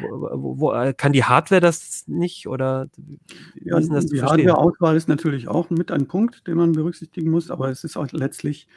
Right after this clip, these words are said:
Speaker 2: eine Frage der Implementierung des gesamten Pakets. Und,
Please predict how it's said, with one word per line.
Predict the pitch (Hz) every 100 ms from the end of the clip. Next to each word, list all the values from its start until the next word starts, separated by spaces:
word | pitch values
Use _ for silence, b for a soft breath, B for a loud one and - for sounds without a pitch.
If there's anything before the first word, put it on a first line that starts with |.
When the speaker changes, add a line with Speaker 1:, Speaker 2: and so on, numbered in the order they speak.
| b b b
Speaker 2:
eine | 139 139
Frage | - 143 143 135
der | 135 135 127
Implementierung | 151 135 139 139 170 175 131
des | 127
gesamten | - 123 - -
Pakets. | 131 - 156 120 - -
Und, | 147 123